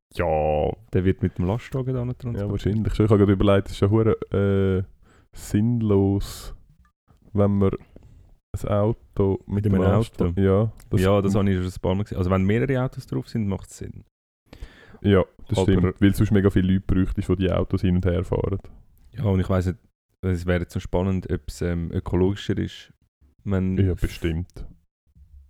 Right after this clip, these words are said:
Speaker 2: Also
Speaker 1: Wenn,
Speaker 2: was?
Speaker 1: wenn ein Lastwagen fährt, als wenn
Speaker 2: Vier Autos fahren?
Speaker 1: Ja, sicher.
Speaker 2: Ja,
Speaker 1: Nein,
Speaker 2: du,
Speaker 1: auf
Speaker 2: du musst ja
Speaker 1: Fahrt.
Speaker 2: das Gewicht gleich bewegen.
Speaker 1: Ja, das stimmt.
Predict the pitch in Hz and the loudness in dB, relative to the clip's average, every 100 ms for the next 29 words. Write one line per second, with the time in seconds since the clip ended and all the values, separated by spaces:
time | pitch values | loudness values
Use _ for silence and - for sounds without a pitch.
0 | _ - 76 90 92 85 95 - 95 90 | _ -14 -2 2 2 2 -2 -2 0 2
1 | 92 95 95 107 107 101 95 92 - 92 | 4 2 0 0 -2 -2 0 -2 -2 -2
2 | 95 90 92 - _ _ - - - 101 | 0 0 -2 -6 _ _ -20 -20 -6 -2
3 | 92 101 113 - - 92 90 85 87 - | 0 -2 -6 -14 -6 -2 0 -2 -6 -10
4 | - - - - - - - 104 131 101 | -14 -14 -14 -20 -20 -18 0 6 6 6
5 | 87 104 98 - 92 - 95 92 80 - | 4 2 2 4 4 4 0 0 -2 -8
6 | - 101 113 - - - _ _ - - | -2 0 0 -2 -8 -12 _ _ -8 0
7 | 110 95 - 92 - - - - _ - | 2 2 0 -6 -6 -18 -20 -20 _ -8
8 | 95 92 90 95 101 - 98 107 127 | 0 4 4 4 2 0 2 2 0